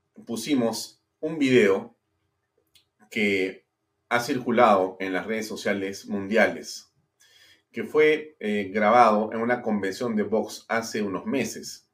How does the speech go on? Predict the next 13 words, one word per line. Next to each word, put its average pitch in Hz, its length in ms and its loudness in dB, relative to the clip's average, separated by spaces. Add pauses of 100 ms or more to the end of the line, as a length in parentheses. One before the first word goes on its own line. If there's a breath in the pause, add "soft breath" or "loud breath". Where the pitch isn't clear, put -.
(920 soft breath)
En 139 120 -2
esa 190 180 -2
convención 139 500 0
de 104 120 2
Vox, 127 680 -2 (300)
ese 107 200 -6
partido 113 440 0
de 104 120 0
derecha 98 640 -4 (400)
español, 92 800 -6 (1200 soft breath)
eh, 107 300 0
la 170 180 4
invitada 110 920 2